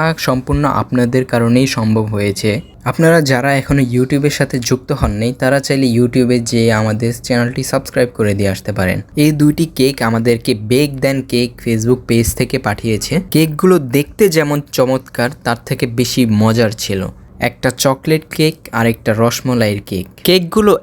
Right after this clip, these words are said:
এতই মজা হয়েছে যে সকলেই কেকের প্রশংসা করেছেন। আমার কাছে বিশেষ করে রসমলাই কেকটা বেশি ভালো লাগছে। রসমলাই কেকটা আপনারাও ট্রাই করে দেখতে পারেন। আর যদি কেউ এরকম মজাদার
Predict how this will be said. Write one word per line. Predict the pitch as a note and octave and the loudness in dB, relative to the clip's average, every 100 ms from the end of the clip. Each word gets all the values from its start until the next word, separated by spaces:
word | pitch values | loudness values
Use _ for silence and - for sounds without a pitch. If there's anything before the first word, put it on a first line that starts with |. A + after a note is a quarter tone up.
| C3 | -2
এতই | - F#3+ G#3+ D#3 | 0 2 4 2
মজা | C3+ D3+ C#3 | 2 2 2
হয়েছে | B2 A#2+ - B2+ F3 B2 | 0 0 0 0 0 0
যে | C#3+ - | -2 2
সকলেই | D3 - E3+ F3+ F#3+ | 0 2 2 4 2
কেকের | C#3 B2 C#3+ C3+ | 0 0 -2 -2
প্রশংসা | B2+ - C3 - A2+ | -2 -2 -4 -2 -2
করেছেন। | G#2 G2+ - G#2+ G2+ G2+ - B2 | 0 -2 -4 -4 -4 -4 -2 0
আমার | D#3+ D#3+ | 2 2
কাছে | E3+ - B2+ A#2 | -2 2 0 0
বিশেষ | - D3+ - | -2 -2 2
করে | A#2+ A2+ F3 - B2 | 2 4 0 -2 -2
রসমলাই | B2+ - D#3 E3 D#3+ | -2 0 0 0 0
কেকটা | B2+ - B2 A2 | -4 -2 -4 -2
বেশি | G#2 A#2 G#2+ | -4 -2 -2
ভালো | G2 G2 | -2 -2
লাগছে। | F#2 - G2 F2+ - | -4 -4 -4 -2 -2
রসমলাই | C#3 - F3 G3 G3 | -2 0 2 4 2
কেকটা | D#3 D3 - D3+ | 0 -4 -2 -2
আপনারাও | B2 C3+ C#3 D#3 | 0 0 2 2
ট্রাই | B2+ G#2 G#2 | 2 -2 0
করে | G2 G2 | -2 -2
দেখতে | - G2+ | -4 -6
পারেন। | F#2+ F#2+ G#2+ B2 | -4 -4 -4 -2
আর | D3 E3+ | -2 0
যদি | F3 F#3 D3+ | 0 0 2
কেউ | D#3+ D3 | 2 2
এরকম | C3 C3+ C#3+ B2 | 2 0 0 2
মজাদার | A#2 C3+ C#3 | 2 2 0